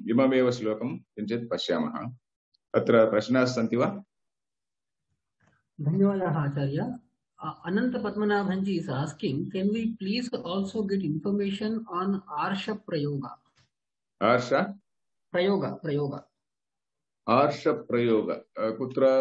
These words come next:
Speaker 1: वेद-, अत्र, उम्, अत्र आर्षप्रयोगः कुत्र अस्ति? अ, व-, भगवद्गीतायाम् आर्षप्र-, प्रयोगः, अ, मुखे कुत्र अस्ति? मया,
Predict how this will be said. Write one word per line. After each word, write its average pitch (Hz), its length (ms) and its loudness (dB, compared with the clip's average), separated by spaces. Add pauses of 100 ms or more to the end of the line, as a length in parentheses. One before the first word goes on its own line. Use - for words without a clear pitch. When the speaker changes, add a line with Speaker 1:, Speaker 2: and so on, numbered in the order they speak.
(140)
Speaker 1:
वेद-, 117 260 4
अत्र, 107 520 0
उम्, 85 720 -2 (1500)
अत्र 120 280 4
आर्षप्रयोगः 135 840 4
कुत्र - 260 -2
अस्ति? 127 720 0 (1160)
अ, 101 40 -2 (440)
व-, 104 360 0 (340)
भगवद्गीतायाम् 120 1120 -2
आर्षप्र-, 117 680 2
प्रयोगः, 117 500 4 (840)
अ, 113 100 -2 (1800)
मुखे 104 380 -2
कुत्र 117 280 2
अस्ति? 117 420 4
मया, 110 500 4